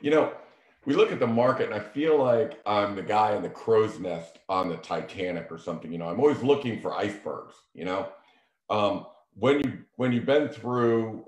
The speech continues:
the cycles of real estate where the market goes up, and then the market crashes, and the market goes up, and the market crashes.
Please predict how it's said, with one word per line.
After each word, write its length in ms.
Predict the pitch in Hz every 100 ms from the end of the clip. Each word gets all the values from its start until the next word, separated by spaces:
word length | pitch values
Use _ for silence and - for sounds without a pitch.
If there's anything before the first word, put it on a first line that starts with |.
| _
the 80 | 92
cycles 560 | - 110 113 101 95 90
of 120 | 80
real 240 | 107 117
estate 460 | 113 - 82 82 -
where 460 | 87 90 85 82 - - _ -
the 100 | 117
market 460 | 147 151 147 135
goes 320 | 151 151 147
up, 420 | 160 160 143 - -
and 80 |
then 160 | - 80
the 80 | -
market 400 | 90 107 95 90
crashes, 640 | 98 101 98 95 92 85
and 100 | 82
the 80 | 95
market 400 | 143 170 156 135
goes 240 | 143 139
up, 240 | 131 135 135
and 80 |
the 80 | -
market 300 | 101 90 -
crashes. 480 | - 90 90 - -